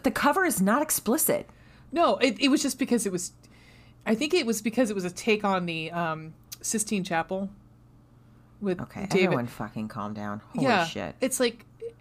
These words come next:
Speaker 2: I mean, again, I don't think the church is gonna care about these books. I, I, I
Speaker 1: I
Speaker 2: don't
Speaker 1: don't think the church wants you to read the books anyway.
Speaker 2: Well,
Speaker 1: So,
Speaker 2: right.
Speaker 1: like,
Speaker 2: I
Speaker 1: if
Speaker 2: mean, I
Speaker 1: you
Speaker 2: think
Speaker 1: are
Speaker 2: they're s-,
Speaker 1: already reading the books,
Speaker 2: 'cause I
Speaker 1: like,
Speaker 2: think
Speaker 1: you
Speaker 2: they have one book that they want you to read, and that's
Speaker 1: Yeah,
Speaker 2: about
Speaker 1: I,
Speaker 2: it.
Speaker 1: I think it's the one. Yeah, the one they really.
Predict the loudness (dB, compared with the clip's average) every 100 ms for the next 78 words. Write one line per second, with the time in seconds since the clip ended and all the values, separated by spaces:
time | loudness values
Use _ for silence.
0 | -20 -12 -6 -6 -6 -20 -20 -20 -20 -20
1 | -20 -20 -2 2 4 4 2 0 0 2
2 | 4 4 2 0 -2 -2 0 0 0 -4
3 | -2 -2 -2 -4 -4 0 4 4 4 2
4 | 0 -2 -4 0 0 0 -2 -8 -6 -8
5 | -8 -14 -10 0 4 4 4 2 0 0
6 | 2 2 2 2 2 2 2 2 2 0
7 | 0 -2 0 2 2 0 2 4 6 8
8 | 6 6 6 6 6 8 8 8 6 6
9 | 6 4 2 4 4 4 4 2 2 0
10 | 0 2 4 6 6 6 6 6 4 4
11 | 4 2 4 2 2 2 2 2 0 0
12 | -2 -2 -4 -6 -10 -18 -20 -20 -20 -8
13 | 0 4 4 6 8 8 8 4 4 2
14 | 2 0 0 0 0 2 2 2 2 2
15 | 2 2 2 2 2 0 0 0 -4